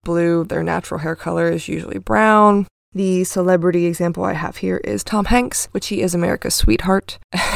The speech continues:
And again, just a very sweet wholesomeness to that man. The Virgo rising, sole purpose. Mercury is your ruling planet, the same as Gemini. But unlike Gemini, you aren't on a search for endless knowledge.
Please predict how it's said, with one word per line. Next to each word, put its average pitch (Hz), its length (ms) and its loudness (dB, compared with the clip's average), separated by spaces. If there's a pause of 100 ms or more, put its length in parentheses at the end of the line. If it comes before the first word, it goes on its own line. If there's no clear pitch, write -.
(160)
And 175 400 0 (160)
again, 170 480 0
just 180 160 -6
a - 20 -4
very 165 140 2
sweet - 720 -2
wholesomeness - 640 0
to 240 120 0
that - 180 4
man. - 340 0 (720)
The 180 100 -4
Virgo 220 240 2
rising, 190 600 -2
sole 180 280 -2
purpose. - 580 4 (1160)
Mercury 220 480 0
is 190 120 2
your 170 120 0
ruling 165 360 0
planet, - 440 -8 (640)
the - 80 -8
same 175 220 4
as 175 100 2
Gemini. - 400 -6 (340)
But - 120 -4
unlike 226 360 2
Gemini, 151 520 -2 (260)
you 175 180 -2
aren't 170 260 4
on 220 120 8
a 214 80 4
search 185 260 2
for 180 100 -4
endless 180 360 0
knowledge. 156 520 -2